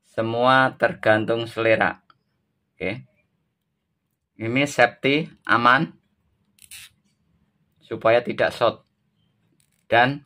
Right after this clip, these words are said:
mudah. Oke. Gini. Bisa pakai isolasi, bisa ya. Oke. Ini sudah paten.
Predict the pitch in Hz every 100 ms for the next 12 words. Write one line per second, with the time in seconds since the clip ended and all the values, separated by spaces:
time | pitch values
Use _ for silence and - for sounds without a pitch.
0 | - 113 117 110 90 - _ _ _ _
1 | _ _ _ _ _ _ _ _ _ -
2 | 101 147 _ _ _ - _ _ _ _
3 | _ _ _ _ _ _ _ _ _ _
4 | - 98 113 156 - _ _ _ _ _
5 | _ _ _ _ _ _ _ - 110 135
6 | 135 131 135 139 139 135 151 131 113 143
7 | 113 131 _ _ _ _ _ _ _ _
8 | _ _ _ _ _ _ _ _ _ _
9 | _ - - _ _ _ _ _ _ _
10 | _ _ _ _ _ _ _ _ _ _
11 | _ - 90 143 _ _ _ - - -
12 | - - - - _ _ _ _ _ _
13 | _ _ - 104 123 123 113 117 110 113
14 | 110 113 127